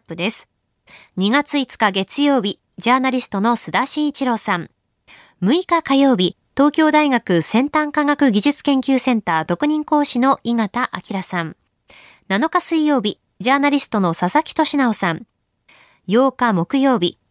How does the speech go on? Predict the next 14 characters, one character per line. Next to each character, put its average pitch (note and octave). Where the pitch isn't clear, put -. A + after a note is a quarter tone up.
地 -
政 C#4
学 G#3+
戦 B3+
略 C4
学 B3+
者 A3+
の A3
奥 -
山 C4+
正 A3+
史 -
さ E3
ん。 -